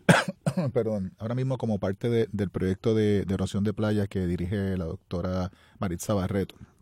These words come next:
del que yo formo parte como coinvestigador en conjunto con otros colegas de, de la escuela y de otras universidades, eh, algo que estamos haciendo es levantando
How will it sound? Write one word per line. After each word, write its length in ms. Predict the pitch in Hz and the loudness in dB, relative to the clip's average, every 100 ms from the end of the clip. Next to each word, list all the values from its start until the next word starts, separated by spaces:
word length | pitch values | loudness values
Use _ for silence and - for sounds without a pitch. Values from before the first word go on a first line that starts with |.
| _ _ _ _ _ - | _ _ _ _ _ -2
del 180 | 95 87 | -2 0
que 120 | 78 | -4
yo 100 | 80 | -4
formo 300 | 95 95 90 | -2 0 0
parte 340 | 98 92 104 | 0 0 -2
como 320 | 95 90 85 78 | 0 0 0 0
coinvestigador 800 | 92 85 - 85 80 87 95 - - - - - - | 0 0 -2 -4 -2 0 -2 -4 -20 -20 -20 -16 -6
en 200 | 92 87 | -2 -2
conjunto 380 | 85 104 95 | -2 0 0
con 120 | 85 85 | 0 -2
otros 240 | 85 98 | -4 -4
colegas 400 | - 92 92 92 | -2 0 2 0
de, 360 | 87 80 71 - _ _ _ | -2 -4 -6 -10 _ _ _
de 140 | 87 | -4
la 60 | 87 | -4
escuela 400 | - - 101 98 | -4 0 2 2
y 60 | 87 | 0
de 60 | |
otras 240 | 82 82 95 | -2 -2 0
universidades, 760 | 95 92 - 95 90 85 76 - _ _ _ _ _ _ _ _ _ - - | 0 0 0 -2 0 -2 -4 -10 _ _ _ _ _ _ _ _ _ -20 -8
eh, 380 | 95 87 80 71 - _ - - - | -2 0 -2 -4 -12 _ -20 -20 -2
algo 200 | 113 131 | 2 2
que 60 | |
estamos 280 | 117 117 110 | 4 4 4
haciendo 380 | 113 - 110 123 | 2 2 2 2
es 80 | 120 | 2
levantando 800 | 107 85 82 - 131 127 101 | 2 2 0 0 0 2 2